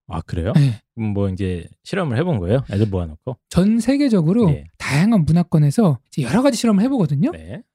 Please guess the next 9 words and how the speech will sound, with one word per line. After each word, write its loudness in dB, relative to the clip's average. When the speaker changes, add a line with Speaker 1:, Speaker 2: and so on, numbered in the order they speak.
Speaker 2:
공통된 0
특성이 -2
하나 0
있어요. -6
그 -6
뭐 0
어느 4
나라권이나 0
뭐 -2